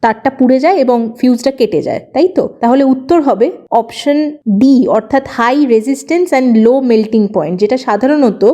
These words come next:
টিন আর লেডের অ্যালয়ে দিয়ে বানানো হয়। ঠিক আছে,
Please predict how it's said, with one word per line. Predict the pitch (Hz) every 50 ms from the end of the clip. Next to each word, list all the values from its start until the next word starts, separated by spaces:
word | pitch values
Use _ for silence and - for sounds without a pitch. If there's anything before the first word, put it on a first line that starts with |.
| - - - - _ -
টিন | 285 294 339 370 381 - -
আর | 254 254 247 254
লেডের | 247 233 226 220 214 247 247 247
অ্যালয়ে | 226 208 202 214 220 226 226 240
দিয়ে | 226 233 247 277 359
বানানো | 349 247 202 180 180 175 175 170
হয়। | 175 175 180 - - _ _ _ -
ঠিক | - 262 269
আছে, | 277 277 277 - 349